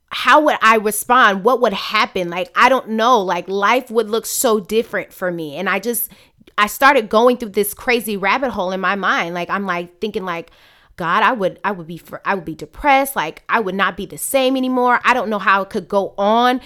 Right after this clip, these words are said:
and doing anything for anyone else because I would, you know, feel like I would be stuck in this depression if I ever lost,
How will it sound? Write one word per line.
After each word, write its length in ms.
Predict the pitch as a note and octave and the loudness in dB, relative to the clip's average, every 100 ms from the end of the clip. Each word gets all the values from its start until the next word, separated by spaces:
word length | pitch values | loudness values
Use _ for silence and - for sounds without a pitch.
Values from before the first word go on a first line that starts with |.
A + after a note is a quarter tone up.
| - - G3+ | -14 -10 -6
and 200 | F3+ F3 | -4 -2
doing 280 | A3 A#3+ G#3 | -2 -2 -2
anything 380 | A3+ A#3+ A#3+ | -4 -2 -6
for 120 | A#3 G3 | -4 -4
anyone 320 | A3+ A3 G3+ | -2 -2 0
else 280 | G#3 A#3 - | 0 0 -2
because 260 | A3 A3+ - | -8 -6 0
I 160 | G3 | 2
would, 220 | G3+ F#3+ - | 2 -4 -6
you 120 | A3 | -6
know, 280 | G3 F3+ - _ _ _ _ _ - | -4 -4 -8 _ _ _ _ _ 4
feel 140 | A#3+ | 4
like 160 | A3 G#3 | 4 2
I 140 | G#3+ | 2
would 180 | G#3 F#3+ | 2 0
be 80 | F#3+ | -6
stuck 540 | - - - A3+ - - | -8 -6 0 0 0 -6
in 140 | A3 | -4
this 120 | G3+ | -4
depression 540 | - F#3+ - G#3 - F3 | -6 -8 -6 -6 -6 -6
if 140 | G3 | -4
I 100 | F3+ F3+ | -4 -4
ever 240 | F#3+ G3 | -4 -4
lost, 440 | F#3 F#3 F3 - | 0 0 0 -4